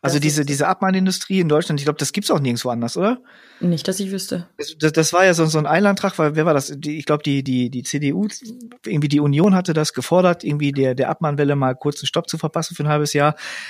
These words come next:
Speaker 1: Und ich glaube sogar, die S P D hat gesagt, „Nee, können wir nicht machen.“
Speaker 2: Hm.
Speaker 1: Ne, ich kann natürlich auch so Schwachsinn erzählen und das war andersrum. Das weiß man ja zwischen S P D und C D U, da weiß man ja auch nicht mehr,
Speaker 2: <laughs>
Speaker 1: äh, wer da was, äh, ist. Momentan haben wir ja auch so die, die C S U, du weißt ja, dass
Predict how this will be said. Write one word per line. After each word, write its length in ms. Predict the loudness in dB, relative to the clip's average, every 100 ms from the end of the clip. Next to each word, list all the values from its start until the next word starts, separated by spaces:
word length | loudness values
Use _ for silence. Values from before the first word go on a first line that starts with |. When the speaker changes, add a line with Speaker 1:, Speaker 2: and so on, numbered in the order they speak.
| -6
Speaker 1:
Und 120 | -2
ich 80 | 0
glaube 240 | 4 4 4
sogar, 180 | 4
die 60 | 4
S 160 | 2 0
P 80 |
D 100 | 0
hat 140 | 0 0
gesagt, 240 | -4 -4
„Nee, 180 | 0 -2
können 140 | -2 -6
wir 60 |
nicht 140 | -6 -8
machen.“ 540 | -6 -2 -2 -2 -6 _ _ _ _ _
Speaker 2:
Hm. 80 | -10 -8 -10 _ _ _ _ -20 -20 -2
Speaker 1:
Ne, 120 | 0
ich 80 | 2
kann 120 | 2
natürlich 280 | 0 2 0
auch 40 | 0
so 120 | -2
Schwachsinn 300 | -2 -2 -2
erzählen 260 | -2 -2
und 100 | -4
das 140 | -4 -2
war 80 | 0
andersrum. 480 | 0 0 0 -2
Das 200 | -2 0
weiß 200 | 2 2
man 80 | 2
ja 80 | 0
zwischen 300 | 0 -2 -2
S 200 | -2 -8
P 80 | 0
D 160 | 2
und 100 | 2
C 100 | 0
D 120 | 0 2
U, 140 | 0
da 400 | -2 -8 -2 2
weiß 160 | 2 2
man 100 | 0
ja 120 | 0
auch 100 | 2
nicht 100 | 2
mehr, 320 | 2 2 -2 2
Speaker 2:
<laughs> 60 | 0 0 -8 -18 -20 -20 _ -10
Speaker 1:
äh, 140 | -8 -4
wer 500 | -4 -4 -4 0 2
da 160 | 2 2
was, 340 | 2 0 -4
äh, 400 | -2 0 0 -2
ist. 180 | -4 -2
Momentan 460 | 0 0 2 2 2
haben 100 | 2
wir 80 | 2
ja 120 | 2
auch 120 | 0
so 140 | -2
die, 180 | -2 -2
die 140 | -2 -4
C 240 | 0 0
S 160 | 0 -2
U, 160 | -2
du 80 | 0
weißt 180 | 0 0
ja, 60 | -2
dass 160 | -2